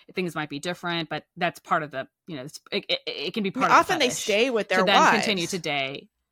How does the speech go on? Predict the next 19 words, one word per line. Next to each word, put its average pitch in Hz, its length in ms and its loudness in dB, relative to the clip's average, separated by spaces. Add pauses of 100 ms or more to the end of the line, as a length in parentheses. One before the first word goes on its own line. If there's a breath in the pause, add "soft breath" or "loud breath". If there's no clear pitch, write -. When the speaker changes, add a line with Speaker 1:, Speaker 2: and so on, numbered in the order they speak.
(160)
Speaker 1:
Yes, - 380 -4
yes. - 260 -8
But 180 120 0
it's, 175 220 -4
it, 190 200 -2
it, 175 180 -2
before 240 380 -2
transition, 226 480 -4
they're 175 100 -2
almost 180 300 -6
always, 170 380 -2
they're, 147 200 -6 (160)
they're 165 140 -6
straight - 520 0
guys - 600 -6 (320 soft breath)
who, 165 460 -4
who 175 120 -6
transition. 156 560 -6 (640 loud breath)
And 202 340 2